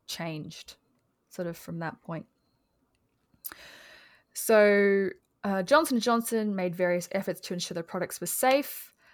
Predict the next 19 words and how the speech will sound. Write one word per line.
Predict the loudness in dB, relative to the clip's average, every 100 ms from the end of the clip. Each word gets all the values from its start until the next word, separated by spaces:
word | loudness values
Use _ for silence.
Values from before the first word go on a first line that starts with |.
| _ _
um, | -4 -2 -4
to | -4
help | -2 -2
the | -2
products, | -2 -2 -2 -4
then | -4 -2 -2 -6 _ _
damaged | 0 2 0 -2 -6
reputation. | -8 -8 -8 -8 -8 -8 -10 -10 _ _ -20 _ _ _ -6
Um, | -4 -2 -4 -6 -10 -12
the | -8
company | 0 0 0 -4
created | -2 0 0
new | 0 -2
tamper-proof | -2 -2 -2 -2 -2 -2
packaging | -2 -4 -2 -4 -4 -6 -12 _ _ _ _ _ -6
for | 2
both | 2 2 -4
the |
containers | -4 -4 0 0 2 0 -2